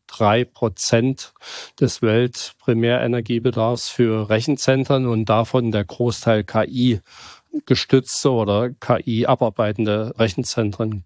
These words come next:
geprägt sein. Das heißt, wir gehen da einer Verdopplung praktisch entgegen. Und das können einzelne Länder besser abbilden als andere. Ja, hat man vorhin schon.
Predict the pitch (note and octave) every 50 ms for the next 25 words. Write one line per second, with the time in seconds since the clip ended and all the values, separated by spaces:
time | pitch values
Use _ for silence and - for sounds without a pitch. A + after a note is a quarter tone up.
0 | _ - G#2+ - _ - G#2+ G2+ F#2 - - - - G#2 G#2 G#2 G2 F#2 - -
1 | G#2 A2 A2 - - - B2 A2 A2 G2+ - - - - - - - A2+ A2 A2
2 | G#2+ G#2 G#2+ G#2 G#2+ G#2+ G#2+ A2 A2+ G#2+ G#2+ G#2 F#2 - - - A#2+ G#2 - A#2
3 | A2+ - - C3 A#2+ G#2+ G2+ F#2+ E2+ - - - - - _ - B2+ A#2 - -
4 | - - - A#2 A2+ G#2+ G#2 - B2 A2+ A#2 B2 B2+ C#3+ C#3 - - - - -
5 | - - - B2+ B2 A#2 - - B2 A#2+ A#2 A#2+ A#2+ A#2+ A#2+ - - A#2+ A2 A#2
6 | B2 - - C3+ B2 A#2 A#2 A2+ A2+ A2+ A2+ A2+ A#2+ A#2 A#2 A2 G#2 G2+ A#2 A#2
7 | - - C#3 B2+ A2+ A#2+ - - C#3 B2 A#2+ A#2+ A#2 B2+ A#2 A2 A2+ A2 - -
8 | A2 A2 B2 A#2+ A#2+ G2+ G2+ F#2+ E2+ - - - A2 A2+ B2 A#2+ G#2 D3+ F3+ G3
9 | - _ _ - A2+ - - A2+ G#2+ - - A2 A2 B2 B2 - C3+ B2 B2 A#2+